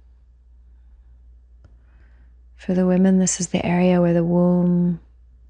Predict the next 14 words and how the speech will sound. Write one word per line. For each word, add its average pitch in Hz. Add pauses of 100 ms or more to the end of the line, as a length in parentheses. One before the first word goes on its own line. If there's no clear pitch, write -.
(380)
is, 180
and 180 (1800)
this 208
beautiful 202
little 185 (120)
bowl 185
right 190
here 190
at 185
the 190
base 185 (380)
of 185
our 170
spine 180